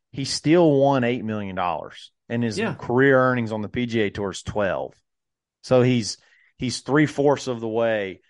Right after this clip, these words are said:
Speaker 1: to his whole P G A Tour career in one year if you take away that eight million dollar bonus. It's just, that's just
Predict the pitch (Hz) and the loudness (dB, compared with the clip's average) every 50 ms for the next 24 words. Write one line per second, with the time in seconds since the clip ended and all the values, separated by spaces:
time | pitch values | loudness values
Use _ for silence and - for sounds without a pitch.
0 | _ _ _ - 113 107 98 - - - - 120 123 123 120 123 127 123 113 110 | _ _ _ -8 -8 -8 -8 -8 -8 -2 0 2 2 2 0 -2 -6 -6 -6 -4
1 | 113 110 107 104 - - 113 107 - - 107 107 107 107 101 95 92 - - 110 | -4 -4 -4 -6 -8 -10 -10 -10 -10 -10 -10 -8 -6 -6 -6 -6 -6 -8 -8 -10
2 | 107 104 101 104 110 110 107 107 104 101 92 87 82 92 92 - 101 - 107 101 | -10 -10 -8 -6 -6 -6 -6 -6 -8 -8 -8 -10 -10 -12 -12 -14 -12 -8 -8 -8
3 | 90 95 92 92 92 90 90 90 92 90 85 - - - 101 82 92 92 92 90 | -8 -8 -8 -8 -8 -8 -6 -6 -8 -8 -8 -10 -10 -12 -12 -12 -12 -12 -14 -12
4 | 87 85 80 80 80 78 82 78 73 71 - - - 98 98 - - 101 87 - | -12 -12 -12 -12 -10 -12 -12 -14 -14 -16 -18 -20 -18 -18 -16 -14 -14 -12 -12 -14
5 | - _ _ _ _ _ _ _ _ _ _ _ _ _ _ _ - 104 101 - | -16 _ _ _ _ _ _ _ _ _ _ _ _ _ _ _ -8 -6 -6 -6
6 | 117 107 - | -8 -10 -12